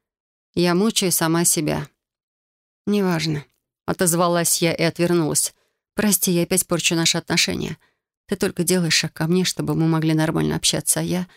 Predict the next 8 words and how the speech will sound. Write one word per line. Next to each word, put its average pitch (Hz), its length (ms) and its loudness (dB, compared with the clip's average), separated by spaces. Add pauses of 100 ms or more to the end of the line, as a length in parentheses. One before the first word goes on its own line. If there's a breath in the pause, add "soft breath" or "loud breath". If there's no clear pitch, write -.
(360 soft breath)
два 165 200 0
назад». 160 440 -4 (760)
Впрочем, 214 380 0
справедливости 190 760 2
ради 175 260 2
стоит 160 340 0
сказать, 156 380 0
что 147 440 0